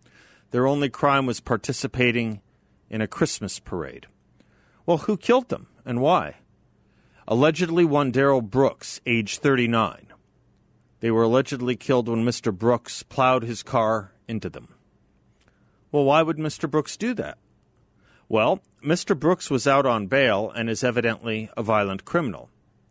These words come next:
On bail for what? For reckless-, recklessly endangering the safety of a, his child's mom by trying to run her down with his vehicle, along with charges of disorderly conduct, with domestic abuse assessments and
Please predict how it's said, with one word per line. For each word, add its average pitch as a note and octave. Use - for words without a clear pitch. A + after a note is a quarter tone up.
On A#2
bail F#3+
for C3+
what? G3+
For D#3
reckless-, E3+
recklessly D3
endangering A#2
the A2+
safety A2
of G#2
a, G2
his A2
child's G#2
mom G#2
by B2+
trying A#2
to A2
run G#2
her C#3+
down G#2
with G#2+
his F#2+
vehicle, A2
along G2+
with F#2
charges B2
of G#2
disorderly A2
conduct, A#2+
with G#3+
domestic D#3
abuse A#2+
assessments A#2+
and G2